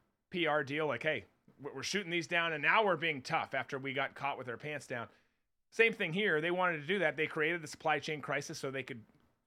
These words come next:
quote unquote, fix that. They haven't fixed it. But it's, it's just, it's,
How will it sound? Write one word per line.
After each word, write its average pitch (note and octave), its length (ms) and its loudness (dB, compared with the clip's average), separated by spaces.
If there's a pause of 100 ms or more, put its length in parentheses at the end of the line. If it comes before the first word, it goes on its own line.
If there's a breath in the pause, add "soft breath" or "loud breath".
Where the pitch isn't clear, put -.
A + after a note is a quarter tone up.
(140)
quote D#3+ 220 -2
unquote, B2+ 320 -8
fix - 260 -8
that. A#2 240 -4
They A#2+ 80 -4
haven't B2 260 -2
fixed F#2 320 -14
it. G#2 140 -12 (1000)
But E3+ 160 0
it's, - 320 -4 (640)
it's D#3+ 200 -2
just, - 480 -2
it's, - 440 -4